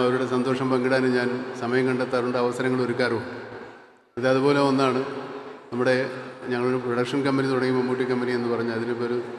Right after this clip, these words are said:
ഇതിനൊരു പുതിയ സിനിമ ഇറങ്ങി, അതും ഇവിടെയാണ് ഞങ്ങൾ ആരംഭിച്ചത്. ഇതിൻ്റെ, ഏഹ്, ആഘോഷ പരിപാടികൾ, ഇതിൻ്റെ വിജയാഘോഷവും ഇവിടെ തന്നെ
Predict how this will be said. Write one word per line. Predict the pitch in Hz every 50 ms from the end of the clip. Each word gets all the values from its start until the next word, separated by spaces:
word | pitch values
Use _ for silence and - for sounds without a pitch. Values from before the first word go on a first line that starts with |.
| - - - - - - - - - - -
ഇതിനൊരു | 120 120 120 123 120 117
പുതിയ | 120 117 123 131 120 110
സിനിമ | 120 123 123 127 127 123
ഇറങ്ങി, | 117 120 127 135 135 123
അതും | 117 120 131 135 135 - 127 123
ഇവിടെയാണ് | 117 123 135 131 127 127 127 123
ഞങ്ങൾ | 123 123 120 113
ആരംഭിച്ചത്. | 113 120 127 117 123 123 - 123 117 135 - - - - - - - - - - - -
ഇതിൻ്റെ, | 127 131 127 135 131 127 123 127 127 127 131 127 127 - 120 117
ഏഹ്, | 117 117 113 107 104 110 - - - - - 120 131
ആഘോഷ | 139 135 156 160 156 156 156 147
പരിപാടികൾ, | 143 139 135 135 131 131 123 120 123
ഇതിൻ്റെ | 127 131 127 127
വിജയാഘോഷവും | 120 131 139 139 135 131 131 135 131 123 - 143 143 143 - - - - - - - - - -
ഇവിടെ | 131 127 135 127
തന്നെ | 143 139 143